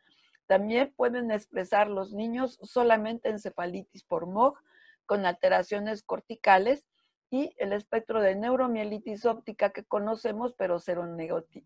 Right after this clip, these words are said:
cero negativa para acuaporina. Recuerden que los anticuerpos anti-mog son frecuentes en los síndromes desmielinizantes adquiridos de la infancia y que hasta en la mitad de los casos estos son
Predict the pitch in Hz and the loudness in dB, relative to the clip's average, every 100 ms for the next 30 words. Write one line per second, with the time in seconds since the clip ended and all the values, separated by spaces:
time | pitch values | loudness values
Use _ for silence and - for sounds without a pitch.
0 | _ - 190 202 190 185 175 - 196 190 | _ -2 -2 0 -2 -2 -2 -2 -2 0
1 | 170 156 - 160 - 143 139 - _ _ | 0 -2 -2 -6 -8 -10 -10 -16 _ _
2 | _ _ _ _ _ _ _ - 190 - | _ _ _ _ _ _ _ -6 -6 4
3 | 233 254 302 302 202 185 185 185 180 175 | 6 8 6 4 0 2 2 2 0 0
4 | 175 170 202 208 247 240 196 202 190 214 | -6 -4 -6 -4 -4 -2 -2 -4 -4 -4
5 | 220 226 220 196 - 214 220 247 240 190 | -2 -4 -2 -4 -2 -2 -2 -4 -4 -4
6 | 180 185 214 214 220 220 214 202 180 180 | -4 -6 -8 -6 -4 -2 -4 -4 -8 -8
7 | 180 180 175 - 196 202 208 190 175 - | -8 -10 -10 0 0 0 -8 -8 -10 -10
8 | 180 190 208 214 208 175 165 175 - 208 | -10 -8 -4 -4 -4 -6 -6 -8 2 2
9 | 208 - 214 277 _ _ _ _ _ _ | 2 -2 -4 -4 _ _ _ _ _ _
10 | 254 - 269 294 - _ _ _ _ - | -6 6 10 10 8 _ _ _ _ 4
11 | 214 214 208 202 202 208 - 226 247 247 | 4 4 2 2 -2 -2 4 4 4 2
12 | 220 214 - 233 233 226 269 339 _ _ | -2 -2 4 4 4 0 0 -2 _ _
13 | 220 226 - 269 - _ _ - 196 202 | -2 -2 0 0 -2 _ _ -4 -4 -4